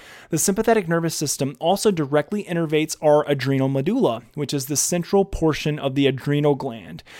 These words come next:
The adrenal medulla is actually responsible for the release of neurotr-, the neurotransmitters epinephrine and norepinephrine when they are stimulated. In response, this reinforces the sympathetic activation of our visceral organs.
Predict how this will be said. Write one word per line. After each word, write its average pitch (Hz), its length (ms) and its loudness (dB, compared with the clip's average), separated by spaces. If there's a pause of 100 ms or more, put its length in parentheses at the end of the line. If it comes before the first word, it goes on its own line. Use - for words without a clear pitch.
(220)
The 202 120 8
adrenal 202 380 4
medulla 151 560 4
is 139 340 0
actually 160 300 -2
responsible 143 640 -2
for 135 420 0
the 131 160 -4
release 135 540 -2
of 131 240 0
neurotr-, 139 500 -2
the 135 80 2
neurotransmitters 135 920 0
epinephrine 165 800 -2
and 139 240 -2
norepinephrine 127 800 -2
when 123 140 -2
they 127 100 -2
are 120 80 -4
stimulated. 120 760 -6 (460)
In 196 140 2
response, 160 520 2
this 156 280 -2
reinforces 160 800 0
the 139 100 -6
sympathetic 151 600 -2
activation 139 680 -2
of 135 160 -4
our 127 120 2
visceral 131 480 -2
organs. 120 580 -6